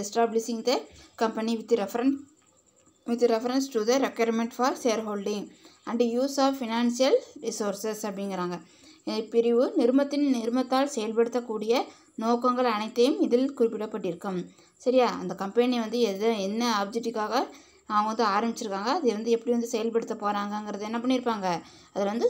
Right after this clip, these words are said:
சம்மரைஸ்ல வந்து கொடுத்துருப்பாங்க. அதே மாதிரி நெ-, நெக்ஸ்ட் பார்த்தீங்கன்னா, reference to the requirement for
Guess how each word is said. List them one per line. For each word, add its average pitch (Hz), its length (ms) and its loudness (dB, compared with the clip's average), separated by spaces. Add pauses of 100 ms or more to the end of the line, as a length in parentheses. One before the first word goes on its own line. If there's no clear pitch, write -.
சம்மரைஸ்ல 214 480 -4
வந்து 226 180 -2
கொடுத்துருப்பாங்க. 180 540 -4 (640)
அதே 226 180 4
மாதிரி 240 200 2
நெ-, 208 280 -4
நெக்ஸ்ட் 202 300 -6
பார்த்தீங்கன்னா, 220 360 0 (1500)
reference 240 380 0
to 214 140 -2
the 269 80 4 (100)
requirement 208 520 -2
for 220 120 -2